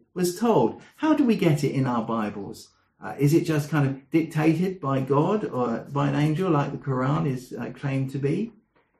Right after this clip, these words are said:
No. Where does this story come from? It must have initially come from Elijah. Elijah must have told it.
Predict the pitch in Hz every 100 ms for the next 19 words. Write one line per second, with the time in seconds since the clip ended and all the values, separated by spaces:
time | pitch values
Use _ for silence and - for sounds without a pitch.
0 | _ - 277 151 107 - - _ _ _
1 | _ _ 185 202 214 220 208 - 226 226
2 | 220 240 220 - 269 311 - _ _ 220
3 | 190 190 262 269 202 160 185 226 - 147
4 | 131 147 151 - 196 - 214 214 277 277
5 | 123 - - - 196 196 269 233 151 147
6 | 180 - 180 - 208 269 196 - -